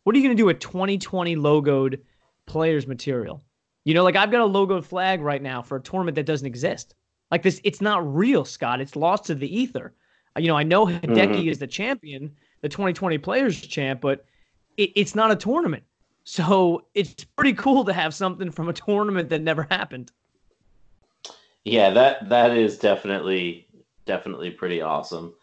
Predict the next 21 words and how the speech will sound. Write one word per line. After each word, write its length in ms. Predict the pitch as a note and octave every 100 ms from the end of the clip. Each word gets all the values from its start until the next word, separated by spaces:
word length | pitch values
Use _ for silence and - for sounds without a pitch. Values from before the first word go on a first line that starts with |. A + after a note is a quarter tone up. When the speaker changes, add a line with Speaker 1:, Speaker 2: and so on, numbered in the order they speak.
| _ _ _ _
Speaker 2:
I 60 | A2+
mean, 160 | B2+ E3+
I 100 | F#3
guess 240 | C4+ G#2
some 200 | B2+ C3
of 80 | B2+
the 60 |
stuff 280 | A2+ A2 F#2+
they'll 200 | G#2 G2
just, 300 | F#2+ F2+ - -
you 140 | A2
know, 160 | F2 F2
throw 280 | - G#2+ G2+
back 280 | G#2 G#2
into 120 | G#2 F2+
storage 560 | - G2 G#2+ A2+ A2
and 280 | F#2 F2 E2+ _ _ _ _ _
sell 300 | - A2 G2+
it 60 | E2+
next 260 | A2+ A2+
year. 360 | F#2 F2 F2